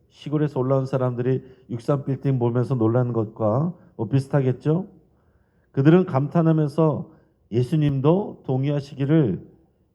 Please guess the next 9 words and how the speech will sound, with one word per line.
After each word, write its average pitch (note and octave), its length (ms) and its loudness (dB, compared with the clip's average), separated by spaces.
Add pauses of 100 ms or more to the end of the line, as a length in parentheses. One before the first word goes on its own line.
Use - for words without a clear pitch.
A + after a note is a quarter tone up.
(560)
바라했습니다. G2+ 840 -2 (200)
하지만 E3 360 2
예수님은 D#3 680 0 (280)
생각지도 F3+ 520 0
못한 C3+ 340 0
말을 A#2+ 220 2
하십니다. G2 440 -4 (1300)
"네가 C#3 280 6
이 D#3 160 2